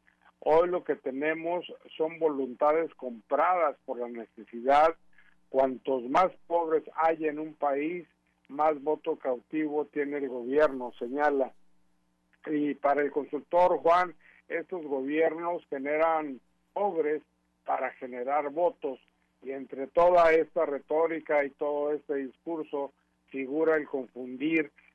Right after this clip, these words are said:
las tareas de la clase política con la de los jueces, eh, porque así el poder político controla el sistema de justicia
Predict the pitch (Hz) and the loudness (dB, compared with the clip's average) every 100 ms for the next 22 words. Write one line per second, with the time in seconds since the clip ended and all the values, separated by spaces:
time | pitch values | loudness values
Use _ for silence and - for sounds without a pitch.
0 | - 123 127 - 123 127 139 165 156 151 | -8 -2 -2 -2 -4 0 4 4 4 0
1 | 127 127 120 139 143 139 139 - 120 139 | -4 -8 -8 -6 -6 -6 -10 -12 -10 -8
2 | 156 151 135 147 143 135 _ _ _ - | -8 -8 -4 0 0 -2 _ _ _ -6
3 | 135 131 123 123 113 113 - 131 120 113 | -4 -2 -2 -4 -4 -10 -4 -2 -2 -2
4 | 107 - - _ - - 131 127 127 127 | -8 -12 -20 _ -14 -6 -4 -2 0 0
5 | 123 127 120 - _ _ _ - 127 107 | -2 -4 -6 -8 _ _ _ -6 -6 -2
6 | 135 120 170 180 185 180 - - 151 131 | -2 0 2 4 4 0 -6 -4 -2 -2
7 | 120 - 127 131 156 - 160 170 185 - | -4 -8 0 2 2 2 -2 0 -4 -8
8 | 175 190 170 143 120 - 151 156 151 139 | -10 -8 -2 -2 -2 2 4 4 4 0
9 | 113 - 110 151 156 151 135 117 127 - | -4 -16 -4 -2 0 0 -2 -4 -12 -8
10 | 185 180 - 165 | -6 -6 2 2